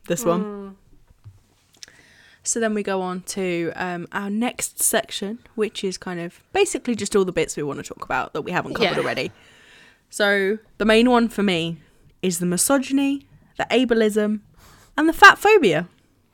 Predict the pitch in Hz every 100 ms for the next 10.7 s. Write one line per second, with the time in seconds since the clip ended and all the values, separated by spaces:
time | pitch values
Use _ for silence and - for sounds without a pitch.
0 | _ - - - - 320 277 254 _ _
1 | - - - - 233 220 220 220 226 _
2 | - - - 202 196 185 - 180 180 185
3 | 170 160 156 151 151 - 185 196 185 190
4 | - - 180 - 180 - 156 151 _ -
5 | _ _ _ _ _ _ _ - _ _
6 | _ - _ - 202 208 208 180 - -
7 | 226 208 220 320 247 - 170 175 165 160
8 | 165 170 165 160 151 147 143 147 - 156
9 | 147 151 202 160 175 196 190 175 190 190
10 | - 180 208 190 190 233